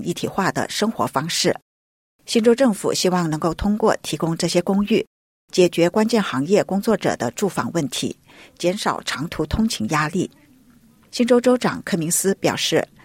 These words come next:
关键行业工作者不仅仅是悉尼的支柱，也是整个新州的支柱。他们理应在工作地点和社区附近拥有负担得起的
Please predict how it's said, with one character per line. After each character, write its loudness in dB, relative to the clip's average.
关 4
键 4
行 -2
业 6
工 0
作 2
者 -2
不 0
仅 -2
仅 -2
是 0
悉 2
尼 4
的 0
支 -2
柱， 2
也 4
是 2
整 0
个 0
新 4
州 4
的 2
支 -4
柱。 0
他 2
们 4
理 2
应 0
在 2
工 2
作 6
地 2
点 0
和 -2
社 4
区 0
附 2
近 0
拥 4
有 2
负 -2
担 2
得 2
起 -4
的 -4